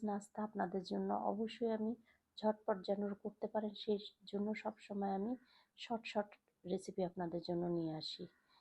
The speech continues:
এখন এভাবে করে কিন্তু দেখলেন কিভাবে করে নিলাম, কিছু ফ্রোজেন করব আর কিছু ভেজে নিব।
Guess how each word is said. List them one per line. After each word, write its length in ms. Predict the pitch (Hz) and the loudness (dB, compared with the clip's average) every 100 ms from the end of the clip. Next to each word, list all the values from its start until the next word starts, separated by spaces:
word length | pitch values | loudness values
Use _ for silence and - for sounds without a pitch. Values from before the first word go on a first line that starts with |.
| _ - | _ -4
এখন 220 | 190 226 | -2 0
এভাবে 280 | 226 220 214 226 | 2 4 2 0
করে 260 | 208 196 220 | 0 2 2
কিন্তু 340 | 226 220 214 240 | 0 -2 0 -2
দেখলেন 400 | 196 190 - 233 190 | 2 0 2 0 0
কিভাবে 420 | - 185 190 190 | -4 -2 0 0
করে 260 | - 185 190 | -4 -4 -2
নিলাম, 360 | 185 190 220 294 - - _ _ - - | -2 2 2 2 -4 -20 _ _ -20 -6
কিছু 220 | 214 240 | -4 -2
ফ্রোজেন 460 | 233 - 220 226 240 | 0 6 6 6 2
করব 280 | - 247 240 | 4 4 6
আর 180 | 285 277 220 | 6 6 2
কিছু 200 | 202 - | -6 -8
ভেজে 320 | 180 190 165 165 | -4 -2 -2 -2
নিব। 260 | 160 160 | -4 -8